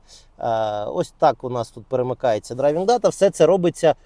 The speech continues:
кнопочками на правій стороні керма. На лівій ми керуємо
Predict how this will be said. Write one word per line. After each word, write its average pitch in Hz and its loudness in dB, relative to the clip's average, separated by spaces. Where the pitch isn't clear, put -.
кнопочками 170 -2
на 160 0
правій 143 2
стороні 127 -6
керма. 120 -2
На 117 -4
лівій 208 -2
ми 151 -2
керуємо 127 -2